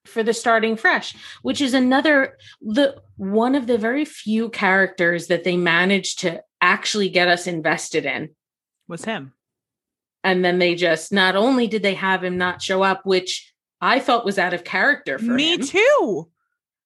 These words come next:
Speaker 1: But then they just don't even say, Kate just puts her arm around her and they walk away with their umbrellas. And that's the end of that.
Speaker 2: Just like a rolling stone that gathers no moss. Like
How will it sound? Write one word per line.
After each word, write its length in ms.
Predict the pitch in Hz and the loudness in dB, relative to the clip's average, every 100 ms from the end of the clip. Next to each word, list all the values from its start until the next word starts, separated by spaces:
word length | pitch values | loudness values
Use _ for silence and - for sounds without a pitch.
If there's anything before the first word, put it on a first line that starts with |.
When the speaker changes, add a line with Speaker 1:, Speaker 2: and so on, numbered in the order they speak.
| _ | _
Speaker 1:
But 140 | - 214 | -2 2
then 180 | 349 | 2
they 140 | 359 370 | 2 2
just 220 | 339 214 | 0 0
don't 260 | 247 269 294 | 0 2 2
even 220 | 269 262 | 0 -2
say, 200 | 269 262 - - - - 240 233 | -2 -6 -8 -18 -18 -10 -10 -8
Kate 300 | 208 277 277 | -2 0 0
just 200 | 269 277 - | -2 -6 -2
puts 180 | 277 | -2
her 80 | 302 | 0
arm 280 | 294 247 247 | 0 2 2
around 260 | 247 247 247 | 2 2 0
her 100 | 247 | 0
and 120 | 240 | 0
they 80 | 226 | 0
walk 320 | 214 226 240 | 0 0 0
away 200 | 247 240 | -2 0
with 140 | 240 | -2
their 180 | 240 247 | -2 -4
umbrellas. 480 | 269 330 302 269 254 | -2 0 0 0 -2
And 120 | 247 | -4
that's 220 | 220 214 | -6 -6
the 120 | - 202 | -6 -6
end 140 | 196 | -4
of 80 | 180 | -4
that. 180 | 120 - _ _ _ _ _ _ _ _ _ _ _ _ _ _ _ _ _ _ | -6 -8 _ _ _ _ _ _ _ _ _ _ _ _ _ _ _ _ _ _
Speaker 2:
Just 300 | - 277 - | -4 -4 -2
like 240 | 262 226 214 | 2 2 2
a 80 | 190 | -4
rolling 680 | 185 208 254 339 370 381 359 | -4 0 2 4 2 0 -6
stone 540 | - 277 277 269 269 | -6 -2 0 0 0
that 260 | 202 180 - | -2 -4 0
gathers 420 | 202 208 214 214 | 2 2 0 -2
no 140 | 208 | -6
moss. 460 | 196 185 160 151 - | -4 -2 -2 -4 -6
Like 200 | 185 | -8